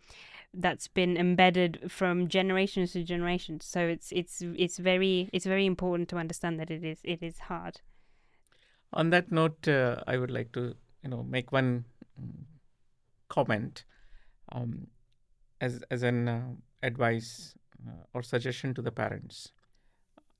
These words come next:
Speaker 2: Your child is not your slate to write.
Speaker 1: Yes.
Speaker 2: He is ho-, his or her own slate. You are there just to support them.
Speaker 1: Yes.
Speaker 2: So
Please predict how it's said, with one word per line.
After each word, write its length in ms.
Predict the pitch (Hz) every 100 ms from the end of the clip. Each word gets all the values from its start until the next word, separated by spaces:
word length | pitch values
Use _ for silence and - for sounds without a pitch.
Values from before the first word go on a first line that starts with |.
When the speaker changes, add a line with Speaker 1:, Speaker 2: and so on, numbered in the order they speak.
| -
Speaker 2:
Your 220 | 160 180
child 560 | 170 - 151 156 160 160 -
is 680 | 131 131 127 127 - - - _ _ _
not 300 | 127 123 - - -
your 240 | 127 135
slate 360 | 135 - 117 113
to 80 | 117
write. 420 | 113 - - - - _
Speaker 1:
Yes. 220 | 202 180 -
Speaker 2:
He 260 | - 135 131
is 120 | 127
ho-, 200 | 135 131 127
his 400 | 120 135 127 -
or 140 | 131 123
her 240 | 127 127 -
own 220 | 131 143
slate. 440 | 143 113 - - - - _ _
You 160 | 123 123
are 100 | 123
there 240 | 127 127
just 300 | 120 123 -
to 60 | 123
support 460 | - 117 107 - -
them. 220 | - - -
Speaker 1:
Yes. 240 | 208 - - -
Speaker 2:
So 420 | - - 123 120